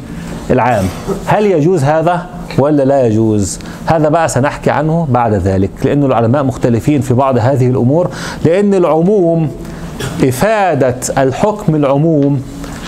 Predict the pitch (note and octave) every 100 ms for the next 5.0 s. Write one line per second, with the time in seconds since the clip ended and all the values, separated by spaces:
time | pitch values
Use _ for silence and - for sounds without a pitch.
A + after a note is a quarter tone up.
0 | - - E3 G3 F3+ F3 E3 A3 A3 A3+
1 | G#3 E3 D#3 - D3 C#3+ C3+ B2 - -
2 | - - - - E3 D3 - - - -
3 | C3+ A3 G#3 F3+ F3 D#3+ D3 C3+ G#2+ F#2
4 | D#3 E3+ D3+ F#3+ F3+ D#3 D3+ D3 D#3+